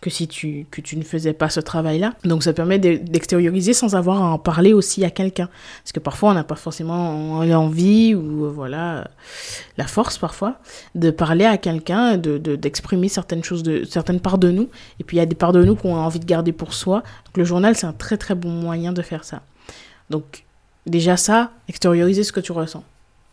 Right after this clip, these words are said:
Je pense que ça fait beaucoup de bien et à ton mental et à ton, à l'émotionnel, tu vois. Euh, ça te, ça te permet aussi de mieux gérer ton, ton anxiété si tu en as, si tu fais de l'anxiété,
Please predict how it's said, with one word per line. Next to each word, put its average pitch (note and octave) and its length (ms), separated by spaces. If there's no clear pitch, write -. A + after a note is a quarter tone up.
Je F#3 120
pense F3+ 80
que F#3 80
ça D#3 140
fait D#3+ 280
beaucoup F#3+ 220
de F#3 60
bien F3+ 380
et G3+ 120
à G#3 120
ton G3+ 120
mental F3+ 540
et F3 200
à E3+ 120
ton, E3+ 380
à E3 100
l'émotionnel, G3 920
tu F3+ 100
vois. G3 380
Euh, D#3 320
ça E3+ 80
te, E3 100
ça F#3 120
te - 40
permet F3+ 200
aussi G#3 180
de E3+ 100
mieux F3 180
gérer F3 320
ton, E3 400
ton E3+ 160
anxiété F#3+ 500
si - 180
tu - 160
en E3 180
as, G#3+ 220
si - 160
tu - 120
fais - 160
de E3 60
l'anxiété, G#3+ 600